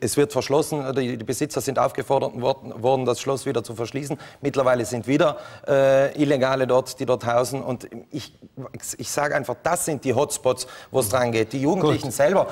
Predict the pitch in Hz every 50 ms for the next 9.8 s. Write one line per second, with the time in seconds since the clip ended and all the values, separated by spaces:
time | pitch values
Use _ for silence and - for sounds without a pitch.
0 | - - - - 123 123 127 151 160 - 131 - - - 127 151 170 - 165 147
1 | 139 135 135 127 143 120 - 135 127 117 120 127 160 175 147 - - 151 143 139
2 | 131 143 117 139 143 143 143 127 - - - _ - 131 135 131 147 139 123 123
3 | 117 123 127 117 123 135 139 135 117 - 131 117 - 131 117 107 110 104 135 156
4 | 156 - 151 135 135 139 120 135 123 - 143 143 131 - - - - 113 98 131
5 | 143 156 143 127 - 135 123 135 131 120 - 117 110 113 120 117 110 113 123 147
6 | 170 - - 156 123 107 120 - - 151 147 - 139 123 120 - 123 110 - 127
7 | 117 113 - 127 117 117 127 113 - 110 - - 120 123 160 - - 151 - -
8 | - - - - 139 139 143 131 127 120 131 127 123 117 117 120 131 143 131 -
9 | - - 117 120 117 120 113 - 127 113 107 113 120 139 170 180